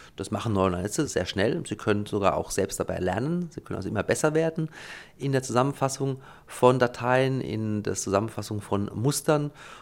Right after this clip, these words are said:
Und damit kann man rasend schnell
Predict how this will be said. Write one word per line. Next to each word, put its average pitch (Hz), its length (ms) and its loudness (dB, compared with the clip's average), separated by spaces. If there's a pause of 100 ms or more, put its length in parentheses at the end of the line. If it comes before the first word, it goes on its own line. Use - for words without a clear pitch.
(120)
Und 113 340 0 (100)
damit 107 340 2
kann 107 140 -2
man 104 280 4
rasend 131 840 -2
schnell 123 580 0